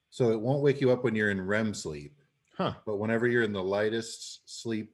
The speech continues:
Speaker 1: during that time period, it'll start this, like, alarm. It's, like, just a sound that starts going. So it doesn't, like, jolt you out of a, a good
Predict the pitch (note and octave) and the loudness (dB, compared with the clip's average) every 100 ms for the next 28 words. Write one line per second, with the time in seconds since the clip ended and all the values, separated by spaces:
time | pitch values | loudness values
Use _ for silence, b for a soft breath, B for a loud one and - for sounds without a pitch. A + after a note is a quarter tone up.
0 | - G#2+ G#2 G2 G2 - G#2 G#2 A#2+ B2 | -8 -4 -2 -2 -4 -6 -6 -4 -2 -2
1 | A#2 F#2+ F2+ F2 - G#2+ G2 F#2+ G2+ - | -2 -2 -2 -6 -6 -4 -4 -4 -10 -10
2 | F#2 F2 F2 F2 E2+ F2 F2 E2+ _ _ | -14 -12 -10 -8 -6 -8 -10 -14 _ _
3 | _ _ - F#2 D#2 - F#2 - D#2+ - | _ _ -12 -10 -10 -12 -18 -14 -14 -12
4 | D2+ D#2 D#2 D#2 - E2+ D2 - D#2 D2 | -14 -12 -12 -14 -14 -14 -14 -16 -16 -16
5 | E2 G2 E2+ - b b G#2 A#2 A#2+ G2+ | -14 -10 -10 -12 b b -4 -2 -2 -4
6 | F#2 F2 F#2 G2 G2+ - F#2+ F2+ F2+ E2+ | -6 -8 -4 -2 -4 -6 -6 -4 -4 -6
7 | E2+ D#2+ _ _ - E2 F#2 E2+ | -8 -12 _ _ -18 -10 -10 -10